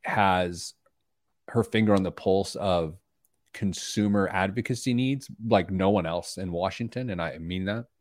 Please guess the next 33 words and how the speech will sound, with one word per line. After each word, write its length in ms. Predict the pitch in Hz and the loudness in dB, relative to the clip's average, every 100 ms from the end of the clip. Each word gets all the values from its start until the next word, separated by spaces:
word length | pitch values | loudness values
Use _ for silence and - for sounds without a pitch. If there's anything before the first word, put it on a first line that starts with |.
| _ _ _ _ _ _ - _ - _ _ _ _ _ _ _ | _ _ _ _ _ _ -20 _ -20 _ _ _ _ _ _ _
I 100 | 98 | 0
think, 320 | 98 110 95 - _ _ _ _ _ _ _ _ | 2 2 -2 -4 _ _ _ _ _ _ _ _
I 100 | - | -4
think 180 | 87 87 | -2 -4
she's 180 | - 85 | -4 -4
a 60 | 80 | 0
wonderful 400 | 90 85 - 82 | 0 0 -2 0
government 360 | 85 80 76 | 0 -2 -4
leader. 300 | 90 82 - _ - | -2 -4 -6 _ 2
I 160 | 107 | 4
think 300 | 101 95 80 - _ - | 4 -2 -8 -10 _ -12
this 260 | 90 87 - | -4 -4 -2
makes 240 | 80 - | -8 -6
no 180 | 82 78 | -6 -6
sense 300 | - 78 - | -8 -12 -14
to 80 | - | -14
me. 260 | - 85 _ _ | -14 -16 _ _
And 100 | 117 | 2
I 80 | 104 | 4
don't 200 | 98 80 | 4 0
have 180 | 87 85 | -4 -4
fifty 240 | 85 - | -8 -6
million 260 | 82 78 78 | -6 -4 0
dollars 320 | 85 78 76 | 2 2 2
to 80 | - | -6
complain 300 | 76 71 82 | -8 -4 -4
about, 220 | 69 65 | -4 -4
but 100 | 76 | -4
it 60 | 78 | -4
just 180 | 78 76 | -6 -10
makes 220 | 67 - | -12 -14
no 80 | - | -20
sense. 260 | - _ | -20 _